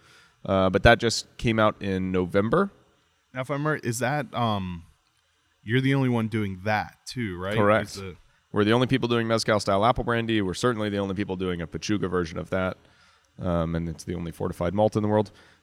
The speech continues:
Speaker 1: We get a lot of weird ideas.
Speaker 2: Really
Speaker 1: Um,
Speaker 2: just carrying on the Baltimore being the city of first.
Speaker 1: The city of first, a hundred percent. Um, and a lot of the reason we started this company was to be part of the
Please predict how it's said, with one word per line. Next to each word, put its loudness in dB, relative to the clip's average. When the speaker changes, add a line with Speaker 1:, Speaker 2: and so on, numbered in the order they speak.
Speaker 1:
We -4
get 4
a 4
lot 4
of 4
weird 4
ideas. 0
Speaker 2:
Really 2
Speaker 1:
Um, -6
Speaker 2:
just -8
carrying -2
on -4
the -4
Baltimore -2
being -4
the -8
city -4
of -6
first. -8
Speaker 1:
The 2
city 2
of 2
first, 2
a -2
hundred 0
percent. -2
Um, -2
and 2
a 4
lot 8
of 2
the 0
reason 0
we 0
started 0
this -4
company -2
was -4
to -2
be -6
part 0
of -8
the -6